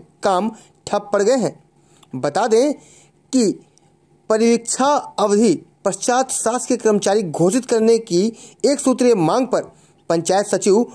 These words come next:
बाईस दिनों से हड़ताल पर बैठे हुए हैं, जिससे मनरेगा, जन्म मृत्यु पंजीयन, राशन कार्ड, प्रधानमंत्री आवास, पेंशन, पेयजल व्यवस्था, शौचालय निर्माण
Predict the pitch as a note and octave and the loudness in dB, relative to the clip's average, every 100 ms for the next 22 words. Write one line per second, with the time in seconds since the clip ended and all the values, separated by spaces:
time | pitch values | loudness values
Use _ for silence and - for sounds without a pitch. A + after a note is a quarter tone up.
0 | - _ D3 C3+ F3 A#3 G3 A#3+ A#3 E3 | -16 _ -12 -4 -2 2 4 4 2 -2
1 | E3 G3 G#3+ G3+ F#3+ E3 E3+ G#3 A#3+ C4 | 0 0 0 0 0 -2 0 2 2 2
2 | D3+ - _ _ - - _ C3+ F#3+ G#3+ | -2 -8 _ _ -20 -20 _ -6 -4 0
3 | G3+ B3 C4+ - - - E3 F#3+ A3+ A3+ | 2 0 -2 -14 -8 -2 0 2 2 2
4 | E3 - - C#3 C#3 G3 F#3+ G3+ G3+ G3+ | 0 -4 -12 -8 -2 0 2 0 0 0
5 | G3 F3 F3 F3+ F#3 A3+ - - _ C#3+ | 0 0 0 0 0 -2 -10 -20 _ -4
6 | F3+ C4+ C#4 G#3 D3 - _ - D#3+ F#3+ | 0 0 0 0 -2 -6 _ -2 0 2
7 | G3 F#3+ F#3+ G3 D#3 F3 F3+ F#3+ - _ | 2 2 0 0 0 2 0 -2 -8 _
8 | _ _ _ G#3+ B3+ B3 F3+ - - _ | _ _ _ 0 2 2 -2 -4 -14 _
9 | - A3+ F#3 G#3+ F3 F3+ G#3+ G#3+ F3 A3 | 0 2 4 2 2 2 2 0 -2 -2
10 | - - - - - - G#3 G3+ G#3 B3+ | -6 -18 -20 -20 -8 -2 0 2 0 2
11 | A#3 G#3 G#3+ F3 | 2 2 2 0